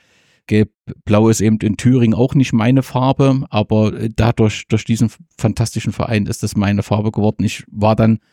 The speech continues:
tatsächlich beim Pokalfinale und das war eben dann ein anderes Stadion und die Geschichte des Stadions hat ja auch nochmal eine gewisse, <clears throat> gewisse Schwere. Deswegen habe ich mich, äh, ja,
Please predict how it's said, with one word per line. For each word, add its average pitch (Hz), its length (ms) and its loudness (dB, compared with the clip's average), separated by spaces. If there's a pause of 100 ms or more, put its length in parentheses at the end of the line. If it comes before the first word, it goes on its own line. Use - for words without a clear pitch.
(440)
tatsächlich - 460 0
beim 113 220 2
Pokalfinale 135 960 0 (460)
und 107 180 0
das 107 140 0
war 110 140 2
eben 110 160 2
dann 107 360 2
ein 107 120 0
anderes 147 400 2
Stadion 131 840 2
und 104 260 -2
die 104 120 -2
Geschichte 107 400 -2
des 101 140 -2
Stadions 107 400 -2
hat 110 120 -2
ja 107 80 0
auch 113 120 -2
nochmal 110 260 0
eine 104 160 2
gewisse, 98 640 0 (720)
<clears throat> - 0 -
gewisse 98 640 0
Schwere. 143 640 2 (640)
Deswegen 101 340 2
habe 101 140 2
ich 104 120 -4
mich, - 380 -2
äh, - 260 -6
ja, 92 340 0